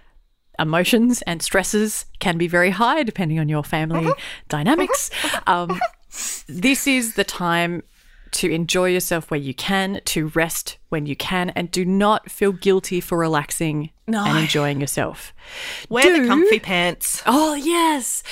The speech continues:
Speaker 1: I mean, do prioritise tiny windows of exercise for self-care, for mental health. If you've already been doing a bit of exercise, you know, n-, nothing stressful, nothing strenuous,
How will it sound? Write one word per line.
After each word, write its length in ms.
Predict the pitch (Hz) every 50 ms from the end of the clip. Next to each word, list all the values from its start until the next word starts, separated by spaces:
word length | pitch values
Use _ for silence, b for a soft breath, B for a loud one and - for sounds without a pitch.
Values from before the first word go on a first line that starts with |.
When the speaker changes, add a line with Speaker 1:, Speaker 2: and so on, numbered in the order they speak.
| B B
Speaker 1:
I 60 | B 254
mean, 280 | 320 302 294 233 240 -
do 320 | 294 311 311 320 320 302
prioritise 840 | - - 294 269 254 247 240 247 - 226 226 214 214 208 214 214 - - _ _ _ _ _
tiny 540 | - - - 240 240 247 254 254 262 254 240
windows 440 | 233 233 226 220 220 214 208 190 190
of 80 | 185
exercise 680 | 185 190 185 - - 180 - - 175 175 170 170 165 - - - _ _ _
for 180 | - - -
self-care, 760 | 180 - - - 190 180 180 180 - - - - 170 160 180 214
for 140 | - - 196
mental 380 | 180 180 180 180 - - 175
health. 600 | 151 - - 185 165 143 151 214 294 - - - B B B B B B B B B B B B - _ _ _ _ _ _ _ _ _
If 160 | - 285 - 285
you've 100 | 262 254
already 240 | 247 214 196 190
been 140 | 185 180 170
doing 200 | - 175 170 165
a 40 | 160
bit 100 | 160 156
of 60 | -
exercise, 640 | - - - - - - - - - - 214 - - b b b b b -
you 140 | 220 208
know, 220 | 180 156 127 143 - - _ _ _ _ _
n-, 120 | - 165 -
nothing 320 | - 247 247 220 - 262 247
stressful, 340 | - - 214 208 - 208 208
nothing 240 | 196 185 - 202
strenuous, 640 | 202 - - 190 180 180 180 180 175 175 - - -